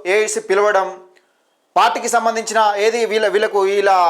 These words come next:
ఇప్పుడు ఎమ్మెల్సీగా పోటీ చేసేటప్పుడు ఆ సాంగ్స్ రా-, ఏదైతే సాంగ్స్ పెట్టి, ఆ, వెల్కమ్ చెప్పడం. పాపం చిన్న చిన్న పిల్లలు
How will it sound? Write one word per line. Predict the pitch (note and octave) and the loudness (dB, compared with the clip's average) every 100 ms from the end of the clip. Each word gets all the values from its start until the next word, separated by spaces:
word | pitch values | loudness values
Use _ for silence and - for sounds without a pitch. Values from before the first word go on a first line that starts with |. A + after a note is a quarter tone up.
| D#3+ D3 - - | 2 0 -8 -12
ఇప్పుడు | E3 F3+ | -4 -2
ఎమ్మెల్సీగా | A3+ A#3+ A#3+ | -2 -2 -2
పోటీ | A3+ G#3 A3 | 0 -2 -2
చేసేటప్పుడు | A3+ A3 A3+ G#3+ | -2 -2 0 0
ఆ | |
సాంగ్స్ | G#3 F#3 G#3+ A3 | 0 0 -2 0
రా-, | G#3+ G#3 G3+ | 2 2 2
ఏదైతే | F#3+ G3 G#3+ G#3 | 0 0 -2 -2
సాంగ్స్ | G3 G#3 G3+ | -4 -4 -4
పెట్టి, | B3+ A3 G3+ F3+ - - - | -4 -2 -2 -4 -12 -10 -2
ఆ, | D3+ | 0
వెల్కమ్ | E3+ A3 A3 G#3 | 0 -2 -2 -2
చెప్పడం. | G3+ F3+ F3+ - _ _ _ _ _ _ _ - | 0 -2 -4 -12 _ _ _ _ _ _ _ 0
పాపం | A#3 B3 B3 | 0 -2 -4
చిన్న | B3 | -4
చిన్న | C4+ C4+ | -2 -2
పిల్లలు | C4 B3 B3 D#3+ | 0 0 0 -2